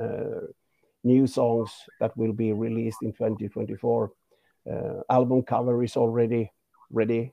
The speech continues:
Uh, the songs are made ready for mix and master,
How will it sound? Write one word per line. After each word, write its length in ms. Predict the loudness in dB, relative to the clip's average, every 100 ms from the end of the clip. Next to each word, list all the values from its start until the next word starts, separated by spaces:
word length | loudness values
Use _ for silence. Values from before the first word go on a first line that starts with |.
| _
Uh, 380 | -8 -8 -8 -10
the 120 | -10
songs 420 | -2 2 4 2 0
are 220 | -2 -4 -8 _ _ -20 -20 _ 6
made 320 | 10 12 12 10
ready 300 | 8 8 6
for 240 | 6 6
mix 320 | 6 2 0
and 120 | 0
master, 540 | 2 2 0 -2 -2